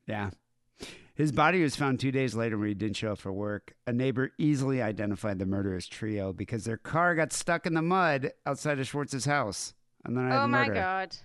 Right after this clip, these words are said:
Speaker 2: It's big
Speaker 1: You know?
Speaker 2: brains time, <laughs> time here.
Speaker 1: <laughs> So Clara and her three friends were all arrested.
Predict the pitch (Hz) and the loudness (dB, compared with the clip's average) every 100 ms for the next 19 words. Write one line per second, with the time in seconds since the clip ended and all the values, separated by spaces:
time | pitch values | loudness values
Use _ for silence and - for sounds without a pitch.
0 | - - 381 - 392 381 - 359 330 294 | -20 -8 -8 -2 0 0 2 4 4 0
1 | 254 - 302 254 254 254 247 269 233 254 | -6 -6 0 2 4 2 -2 -4 -4 -2
2 | 277 233 233 247 214 214 214 - 277 320 | 0 0 0 0 0 -2 -2 -4 -6 -6
3 | - - - - - 220 220 - - - | -6 -6 -6 0 4 4 4 -4 -12 0
4 | 180 180 - 170 185 175 175 156 - 156 | 4 4 2 4 6 8 8 6 4 2
5 | 139 143 127 131 113 113 110 101 110 117 | 4 2 2 2 2 2 2 2 2 2
6 | 101 85 85 - 82 85 - | 0 0 -4 -6 -6 -6 -8